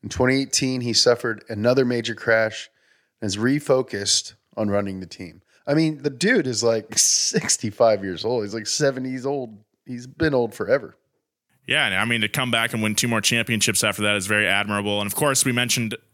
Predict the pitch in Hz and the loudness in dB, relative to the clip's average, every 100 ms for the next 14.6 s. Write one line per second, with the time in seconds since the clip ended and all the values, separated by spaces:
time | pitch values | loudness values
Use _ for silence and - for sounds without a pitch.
0 | _ 120 120 110 135 131 113 110 107 120 | _ -4 0 0 2 2 2 2 0 2
1 | 110 101 104 117 - 143 127 123 - 117 | 0 0 0 0 0 0 0 -2 -6 -4
2 | 107 113 117 110 95 110 113 113 104 98 | 0 0 0 -2 0 0 0 0 0 -2
3 | - 101 92 87 - _ _ _ - 123 | 0 0 0 -4 -10 _ _ _ -4 -2
4 | 139 170 170 160 - - 156 - 156 - | 0 0 2 0 -2 -4 -2 -4 -6 -2
5 | 156 151 151 - - 156 147 156 147 113 | 0 0 -2 -4 0 0 0 0 2 2
6 | 107 104 98 - 151 147 147 147 147 - | 0 0 -2 -4 -2 0 0 0 -2 -2
7 | 123 113 110 104 98 - 101 - 131 123 | 0 0 0 0 -2 -2 -2 0 -2 -2
8 | 135 120 - 117 117 110 _ _ _ - | -2 -2 0 0 0 -6 _ _ _ -16
9 | 107 117 127 131 120 98 - 107 120 120 | -10 -8 -6 -4 -6 -6 -8 -6 -4 -2
10 | 117 117 113 107 - 110 104 - 110 110 | -2 -2 -2 -4 -6 -4 0 0 0 -2
11 | 107 - _ _ _ _ _ 147 120 143 | -8 -16 _ _ _ _ _ -4 -2 0
12 | 214 120 78 - 143 - - 170 180 180 | 0 0 -6 -4 -4 -4 -2 0 0 0
13 | 127 135 117 156 170 165 160 123 131 - | 0 -2 0 -2 0 2 2 0 0 -2
14 | 113 92 113 101 80 - | -2 0 -2 -2 -8 -10